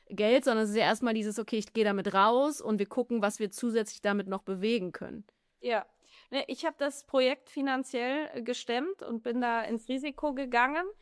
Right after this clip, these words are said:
Speaker 2: weil mir das einfach ein Bedürfnis war, das in die Welt zu bringen. Das ist ja auf so eine professionelle Schiene gekommen, die Musik bei mir nach meinem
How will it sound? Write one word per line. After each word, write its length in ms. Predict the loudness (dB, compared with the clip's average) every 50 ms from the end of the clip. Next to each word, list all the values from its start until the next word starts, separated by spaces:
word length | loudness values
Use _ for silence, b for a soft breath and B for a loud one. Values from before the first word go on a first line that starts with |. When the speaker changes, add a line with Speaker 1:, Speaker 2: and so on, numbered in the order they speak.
| B B B B B B B B
Speaker 2:
weil 180 | 0 2 2
mir 120 | 2 0 0
das 180 | -2 -2 -2
einfach 300 | -2 -2 -2 0 -2 -2
ein 120 | 0 0 0
Bedürfnis 680 | 0 0 2 2 0 2 0 -2 -2 -2 -4 -4 -2
war, 320 | 2 2 4 4 2 2 0
das 380 | 0 -2 -2 -2 -4 -12 -14
in 260 | -8 -4 -2 -2 -2
die 160 | -2 -2 -4 -4
Welt 320 | -2 -2 -2 -2 -4 -8
zu 200 | -12 -8 -8 -6
bringen. 400 | -4 0 0 0 2 2 0 0 -2 -2 -4 -6 _ _ -12
Das 240 | -10 -10 -10 -10 -12
ist 320 | -10 -8 -8 -8 -6 -2
ja 380 | 0 2 4 4 4 2 2 -2 B B B B B B B B B B -14
auf 300 | -4 2 4 4 4 4 2
so 120 | 0 0
eine 140 | 2 0 -2
professionelle 920 | -2 -2 -2 -2 0 -2 -2 -2 -2 -2 -2 0 0 -2 0 0 -2 -2 -4
Schiene 420 | -6 -6 -6 -4 -4 -4 -4 -4
gekommen, 520 | -4 -6 -6 -4 -4 -4 -2 -2 -4 -4
die 120 | -4 -4 -4
Musik 440 | -2 -4 -4 -4 -6 -8 -8 -6 -4
bei 160 | -4 -4 -2
mir 240 | -2 -2 -2 -4 -4
nach 260 | -4 -4 -4 -4 -4
meinem 580 | -4 -4 -2 -2 -2 -2 -2 -2 -2 -4 -6